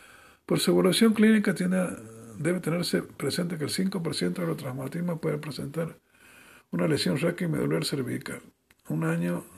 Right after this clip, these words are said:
en la médula espinal. Etiología. En los países sin guerra, la mayoría son causados por accidentes de vehículos de motor, con el setenta y ocho por ciento de los casos de T C E severo, de los cuales cincuenta y tres fueron accidentes por automóvil,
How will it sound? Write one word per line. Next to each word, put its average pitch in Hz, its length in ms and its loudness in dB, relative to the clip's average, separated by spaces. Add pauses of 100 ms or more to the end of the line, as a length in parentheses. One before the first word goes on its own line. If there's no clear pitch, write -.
(160)
en 131 100 -10
la 131 80 -6
médula 143 340 -4
espinal. - 380 -10 (1200)
Etiología. 156 720 2 (880)
En 185 120 2
los 175 100 2
países 254 360 4
sin 214 220 8
guerra, 202 340 8
la 170 120 4
mayoría 151 300 2
son 170 180 0
causados 165 380 0
por 151 120 -2
accidentes 156 480 0
de 135 60 0
vehículos 151 320 -2
de 143 80 -2
motor, 170 420 -4 (600)
con 160 160 0
el 160 60 2
setenta 156 380 2
y 180 60 6
ocho 202 240 4
por 180 160 -2
ciento 185 340 0
de 151 100 2
los - 120 -2
casos 170 380 0
de 151 80 0
T 160 100 -2
C 160 240 0
E 170 60 0
severo, 160 400 2
de - 80 2
los 117 100 -4
cuales 165 240 -2
cincuenta 139 320 -6
y 131 40 -6
tres 160 200 -4
fueron 151 240 -2
accidentes 156 460 -4
por 147 100 -6
automóvil, 165 640 -2